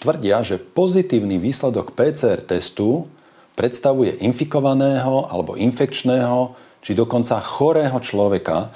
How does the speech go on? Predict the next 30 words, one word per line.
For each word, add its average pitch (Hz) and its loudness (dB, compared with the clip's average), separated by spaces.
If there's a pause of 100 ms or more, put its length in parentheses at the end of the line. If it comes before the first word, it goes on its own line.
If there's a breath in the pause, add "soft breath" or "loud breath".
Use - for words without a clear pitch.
(140 loud breath)
Neskôr 151 0
k - -2
tomu 143 2
pridali 123 0
tvrdenie, 117 2
že 104 2
aj 98 -2
pozitívny 117 0 (160)
výsledok 110 0
antigénového 87 -2
testu 82 -6
znamená 78 -4
toto 76 -6
isté. - -6 (640 loud breath)
Už 87 2
rok 95 0 (160)
sú - 0 (160)
pozitívne 139 2
testovaní, 71 -4
teda 113 0
ľudia, 104 2
ktorí 87 -2
majú 82 0
pozitívny 101 -2
výsledok 78 -4
P 85 0
C - -4
R 82 2
alebo 76 -2
antigénového 73 -6